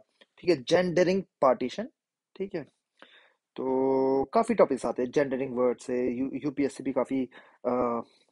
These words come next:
essays वगैरह पूछता रहता है इन्हीं topics पे। चलिए begin करते हैं। तो देख-, दोस्तों, हमने अभी तक देखा कि एक चीज आपको यहाँ पे समझनी होगी important, कि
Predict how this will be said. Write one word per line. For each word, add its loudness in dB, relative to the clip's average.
essays -2
वगैरह 2
पूछता -2
रहता 2
है 0
इन्हीं -6
topics -4
पे। -4
चलिए 2
begin -2
करते -6
हैं। -8
तो -4
देख-, 0
दोस्तों, 4
हमने 2
अभी 0
तक 2
देखा 2
कि -4
एक 0
चीज -4
आपको -2
यहाँ 0
पे -6
समझनी -2
होगी -2
important, -4
कि 0